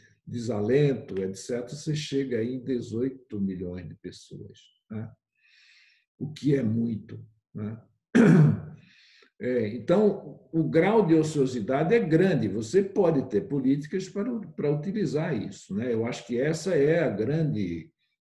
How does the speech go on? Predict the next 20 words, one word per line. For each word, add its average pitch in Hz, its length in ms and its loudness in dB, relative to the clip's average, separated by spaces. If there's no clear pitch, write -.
né? 135 260 -8
E 139 160 4
esse 226 340 2
é 214 60 -2
um 202 180 -2
tema, 160 520 2
na 95 200 -4
verdade, 101 680 -4
que 139 400 -4
parece 160 480 0
até, 147 960 -2
é, - 240 -8
estranho 147 560 -2
você 120 260 -4
ter 139 220 -6
que 123 120 -16
repetir 131 640 -2
isso, 151 520 -2
na 87 120 -18
verdade, 107 560 -8